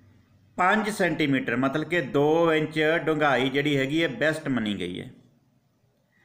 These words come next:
ਜੇ ਤੁਸੀਂ ਕਣਕ ਨੂੰ ਦੂਰੀ ਬੀਜ ਰਹੇ ਹੋ, ਮਤਲਬ ਕਿ ਇੱਕ ਸਾਈਡ ਤੋਂ ਪਹਿਲਾਂ ਇੱਕ ਸਾਈਡ ਬੀਜੀ ਗਈ, ਮੁੜ ਕੇ ਦੂਜੀ ਸਾਈਡ 'ਤੇ, ਕਿਉਂਕਿ ਇਸ ਤਰੀਕੇ ਨਾਲ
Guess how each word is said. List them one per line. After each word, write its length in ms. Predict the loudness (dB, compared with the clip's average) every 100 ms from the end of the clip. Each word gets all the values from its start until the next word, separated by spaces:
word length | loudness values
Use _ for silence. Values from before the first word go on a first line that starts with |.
| _ _ _ -16
ਜੇ 420 | -4 0 2 0
ਤੁਸੀਂ 360 | -2 -2 0 0
ਕਣਕ 340 | 0 0 0 -2
ਨੂੰ 220 | -2 -2
ਦੂਰੀ 280 | 0 2 2
ਬੀਜ 260 | 2 0 2
ਰਹੇ 180 | 0 -2
ਹੋ, 60 | -6 -12 -20 _ _ _ _ _ _ _ _ _ _ -6
ਮਤਲਬ 360 | -4 -2 -2
ਕਿ 140 | 0 0 -2 -6 -4
ਇੱਕ 280 | -2 -2 -6
ਸਾਈਡ 380 | -2 0 0
ਤੋਂ 160 | 0 0
ਪਹਿਲਾਂ 260 | 2 2 2
ਇੱਕ 160 | 0
ਸਾਈਡ 280 | -2 -2 0
ਬੀਜੀ 320 | 0 0 0
ਗਈ, 140 | 2 2
ਮੁੜ 200 | 2 0
ਕੇ 160 | -2
ਦੂਜੀ 380 | 0 0 2 0
ਸਾਈਡ 280 | 2 0 -2
'ਤੇ, 180 | -2 -4
ਕਿਉਂਕਿ 340 | -2 -2 0 0
ਇਸ 140 | 0
ਤਰੀਕੇ 340 | -2 -4 -2 0
ਨਾਲ 240 | 2 0